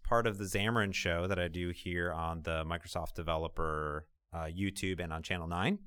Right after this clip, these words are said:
And every Thursday, I release a new Xamarin Show, and that's usually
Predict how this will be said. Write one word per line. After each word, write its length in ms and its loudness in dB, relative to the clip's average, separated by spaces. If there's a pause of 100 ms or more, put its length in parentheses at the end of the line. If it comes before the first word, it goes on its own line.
(760)
And 280 2 (400)
every 180 6
Thursday, 500 6
I 60 6
release 320 2
a 40 0
new 120 4
Xamarin 440 2
Show, 420 0 (260)
and 120 0
that's 280 2
usually 540 4